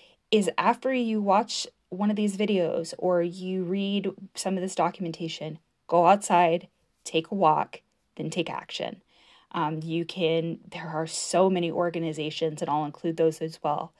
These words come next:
Um, Ransom Life Texas in San Antonio is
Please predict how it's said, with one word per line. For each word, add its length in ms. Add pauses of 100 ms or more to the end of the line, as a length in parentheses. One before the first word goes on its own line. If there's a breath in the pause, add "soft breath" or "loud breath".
(400 loud breath)
Um, 320
Ransom 340
Life 200
Texas 580
in 260
San 240
Antonio 600
is 200